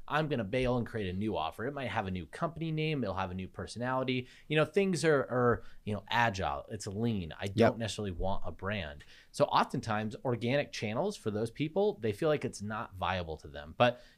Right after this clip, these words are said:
Speaker 1: you told me before that's not the case. And I was surprised 'cause I was like, I felt like <laughs> I wouldn't be
Speaker 2: Yeah.
Speaker 1: able to use that. So I'm really curious to hear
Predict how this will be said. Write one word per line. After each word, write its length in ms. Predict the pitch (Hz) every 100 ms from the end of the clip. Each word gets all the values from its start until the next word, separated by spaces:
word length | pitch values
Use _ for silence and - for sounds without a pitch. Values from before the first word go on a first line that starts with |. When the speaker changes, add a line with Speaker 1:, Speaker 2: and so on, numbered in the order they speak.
| -
Speaker 1:
you 120 | 160
told 240 | 170 175
me 80 | 165
before 480 | 147 - 156 151 151 -
that's 220 | 113 -
not 180 | 131 -
the 80 |
case. 420 | 120 123 117 - -
And 100 | 110
I 140 | 101 131
was 160 | -
surprised 480 | 135 - 120 123 117
'cause 160 | 120 101
I 40 |
was 100 | 95
like, 180 | 98 -
I 120 | 107
felt 220 | 104 127
like 220 | 117 117 143
<laughs> 0 |
I 120 | 139
wouldn't 240 | 156 143
be 60 | 135
Speaker 2:
Yeah. 60 |
Speaker 1:
able 100 | 123
to 60 | 120
use 200 | 120 120
that. 240 | 123 123 - - -
So 120 | 143
I'm 80 | 151
really 220 | 196 208
curious 280 | 175 160 -
to 180 | 123 117
hear 400 | - 135 131